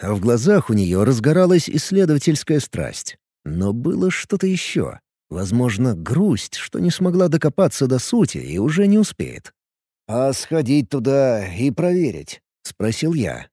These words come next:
хотя плохо себе представлял, как эта милая старушка спускается в разлом. «Было четыре попытки», — вздохнула учёная. «Планировалась пятая, но из-за войны с фоггерами её отложили на неопределённый срок.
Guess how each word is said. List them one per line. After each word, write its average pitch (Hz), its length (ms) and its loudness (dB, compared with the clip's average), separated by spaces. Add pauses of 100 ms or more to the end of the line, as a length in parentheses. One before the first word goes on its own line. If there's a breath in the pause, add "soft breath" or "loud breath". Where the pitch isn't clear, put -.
(140)
хотя 147 240 -4
плохо 175 400 -4
себе 107 260 -2
представлял, 110 760 -2
как 147 400 -2
эта 127 220 0
милая 113 400 2
старушка - 680 -2
спускается 175 680 0
в 160 60 0
разлом. 123 520 -2 (600)
«Было 247 640 2
четыре 202 600 -2
попытки», — 123 880 -8 (300)
вздохнула 107 580 2
учёная. 64 580 -2 (480)
«Планировалась 175 760 0
пятая, 135 560 0
но 170 220 -2
из-за 160 280 0
войны 147 320 0
с - 60 -10
фоггерами 170 560 -4
её 151 460 -2
отложили 208 640 0
на 190 180 -2
неопределённый 147 760 -2
срок. 101 420 -8